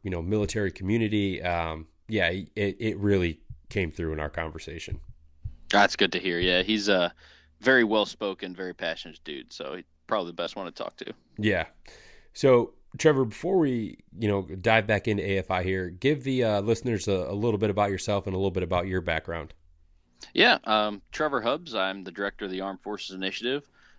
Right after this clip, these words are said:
Speaker 2: Uh, grew up in Southern Illinois, and, uh, what most people think when, when the, they hear Southern Illinois is like, "Oh, he's south of Chicago." And I'm like,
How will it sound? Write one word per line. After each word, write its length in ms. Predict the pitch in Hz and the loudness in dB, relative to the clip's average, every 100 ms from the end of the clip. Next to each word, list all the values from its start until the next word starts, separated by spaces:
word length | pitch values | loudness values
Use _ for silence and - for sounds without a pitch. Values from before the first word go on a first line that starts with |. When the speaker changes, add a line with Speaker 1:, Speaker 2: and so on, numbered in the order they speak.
| - | 0
Speaker 2:
Uh, 180 | 95 92 | 2 4
grew 220 | 107 127 | 4 2
up 100 | 127 | 2
in 100 | 101 | -4
Southern 300 | - 120 123 | -2 0 0
Illinois, 600 | 120 110 110 135 160 139 | 2 2 4 4 2 -2
and, 300 | 98 92 87 | -4 -4 -2
uh, 180 | 87 80 | 0 0
what 160 | 92 113 | -2 -2
most 180 | 110 | -4
people 200 | - - | -4 -10
think 280 | 87 107 117 | -4 -4 -2
when, 240 | 95 87 - - | -8 -10 -16 -10
when 200 | 92 85 | -8 -4
the, 140 | 76 - _ | -6 -6 _
they 100 | 90 | 0
hear 120 | 95 | 2
Southern 280 | 87 110 101 | 2 4 4
Illinois 380 | 92 90 92 113 | 4 2 2 2
is 120 | 95 | 0
like, 160 | 90 - | -2 2
"Oh, 80 | 123 | 2
he's 160 | 87 | 2
south 260 | - 90 - | 0 0 -2
of 80 | 85 | -8
Chicago." 540 | - 147 143 95 62 | 0 4 4 2 -6
And 100 | 76 | -8
I'm 60 | 85 | -12
like, 140 | - | -18